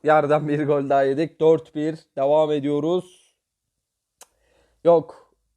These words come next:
Emülatör V S mobil maalesef ki her zamanki gibi mobilden oynamanın zararları arkadaşlar. Bu maçı vereceğiz. Yapacak hiçbir şeyimiz yok.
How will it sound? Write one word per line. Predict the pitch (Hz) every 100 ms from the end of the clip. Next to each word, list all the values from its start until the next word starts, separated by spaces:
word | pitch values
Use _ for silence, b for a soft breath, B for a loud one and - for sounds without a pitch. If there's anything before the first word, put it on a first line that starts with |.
| -
Emülatör | 139 143 151 - 147 139
V | 139 131
S | - 151 151 -
mobil | 135 143 139 147 143
maalesef | 139 139 131 120 117 -
ki | 139 139 131
her | 131 123
zamanki | 117 117 110 - 107
gibi | 110 127 143 - _ _ _ _ _ _ _ _
mobilden | 120 131 123 117 123 123
oynamanın | 120 117 113 120 139 143 -
zararları | 120 127 123 113 110 107
arkadaşlar. | 104 104 107 107 - 147 147 _ _ _ _ _ _ _ _ -
Bu | 143
maçı | 135 123 160 160 - -
vereceğiz. | 143 143 135 110 - -
Yapacak | 123 120 127 139
hiçbir | - 120
şeyimiz | 113 117 110 104
yok. | 120 156 -